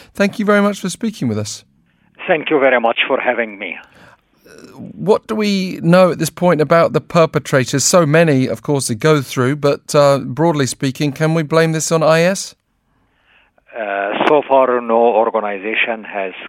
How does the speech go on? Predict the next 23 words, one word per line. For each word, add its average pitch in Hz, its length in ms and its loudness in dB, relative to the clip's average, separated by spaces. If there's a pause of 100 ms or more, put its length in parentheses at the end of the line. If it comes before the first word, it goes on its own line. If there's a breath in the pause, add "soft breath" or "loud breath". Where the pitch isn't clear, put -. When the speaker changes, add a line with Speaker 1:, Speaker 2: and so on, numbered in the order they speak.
Speaker 2:
claimed, 117 720 -10 (200)
uh, 92 240 -8
responsibility, 113 1000 -8 (540 loud breath)
but 110 260 -2 (120)
there 107 280 -6
are 101 360 -2
reports 120 520 -2 (140)
that, 104 320 -8 (240)
uh, 98 320 -8 (100)
some 120 140 -4
of 107 100 0
the 101 160 -4
attackers, 104 680 -8 (280)
uh, 98 260 -12
had, 98 320 -8 (320)
uh, 92 340 -8
isis, 101 520 -8 (340)
uh, 92 420 -10 (160)
shirt - 420 -4 (400)
on 104 160 -12
them. 104 400 -10 (580 loud breath)
So, 90 460 -6 (120)
uh, 92 380 -6